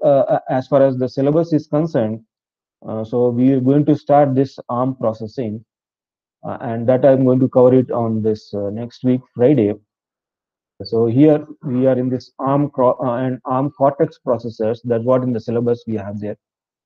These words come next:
So you can see this, uh, latest Raspberry Pi arm Cortex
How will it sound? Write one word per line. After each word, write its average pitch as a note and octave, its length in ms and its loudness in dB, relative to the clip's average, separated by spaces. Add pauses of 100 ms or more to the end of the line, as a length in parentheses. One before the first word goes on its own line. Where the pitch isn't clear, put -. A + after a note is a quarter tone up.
(180)
So A#2 220 -2
you A#2 120 -2
can A#2+ 180 -2
see C#3+ 240 4
this, C3 300 0
uh, A2+ 80 0
latest B2 480 0
Raspberry A#2+ 500 -2
Pi A#2+ 280 -2
arm B2 320 -6
Cortex A#2 380 -6